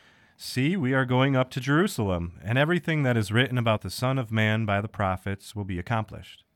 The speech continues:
For he will be delivered over to the Gentiles, and will be mocked and shamefully treated and spit upon. And after flogging him, they will kill him, and on the third day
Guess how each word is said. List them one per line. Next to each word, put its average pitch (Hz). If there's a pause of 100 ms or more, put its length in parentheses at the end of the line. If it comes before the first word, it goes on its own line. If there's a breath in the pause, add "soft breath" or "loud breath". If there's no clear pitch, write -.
(460)
For 110
he 120
will 123
be 113
delivered 123
over 127
to 139
the 139
Gentiles, 101 (140)
and 120
will 123
be 120
mocked 120
and 101
shamefully 143
treated 110
and 95
spit -
upon. 87 (1000)
And 135
after 156
flogging 127
him, 107 (240)
they 113
will 131
kill 135
him, 80 (320)
and 113
on 113
the 101
third 131
day 110